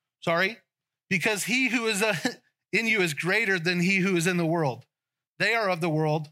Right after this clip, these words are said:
therefore they speak as of the world, and the world hears them. We are of God. He who knows God hears us. He who is not of God does not hear us.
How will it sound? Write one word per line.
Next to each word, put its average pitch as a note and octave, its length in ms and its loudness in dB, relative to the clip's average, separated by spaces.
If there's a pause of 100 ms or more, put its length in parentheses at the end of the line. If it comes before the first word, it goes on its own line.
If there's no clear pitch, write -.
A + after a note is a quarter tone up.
therefore F3+ 640 0 (300)
they F3 100 0
speak F#3+ 800 -4
as D#3+ 180 0
of D#3+ 140 0
the D3+ 100 0
world, D3 440 -2 (600)
and F3 140 0
the E3 60 2
world E3+ 340 2
hears F3+ 320 0
them. B2 340 -4 (260)
We G3 220 2
are F#3+ 140 2
of C#3 160 -4
God. C3+ 460 0 (1200)
He A#3 280 0
who G3 180 -2
knows G3+ 560 0 (240)
God D3+ 300 2
hears D#3+ 420 0
us. D3 480 -2 (840)
He G#3 120 0
who G#3+ 140 0
is E3 160 0
not F#3 320 2
of D3+ 120 -6
God D3 400 0 (140)
does D#3 180 -2
not D#3 300 0
hear C#3+ 200 2
us. - 380 -6